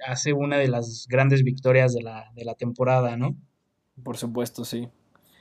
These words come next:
Speaker 2: Y bueno, vámonos al, al país vecino, que es Francia, donde se jugó la Supercopa, este, entre el Paris Saint-Germain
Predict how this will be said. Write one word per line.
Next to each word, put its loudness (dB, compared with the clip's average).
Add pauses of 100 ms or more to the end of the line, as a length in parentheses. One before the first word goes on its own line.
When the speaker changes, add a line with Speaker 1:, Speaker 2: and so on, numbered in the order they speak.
(140)
Speaker 2:
Y 2
bueno, 4
vámonos 4
al, 4
al 0
país 4
vecino, 0
que -4
es -6
Francia, 2
donde -2
se -8
jugó 0
la 6
Supercopa, 2
este, -8
entre -4
el -6
Paris 4
Saint-Germain -2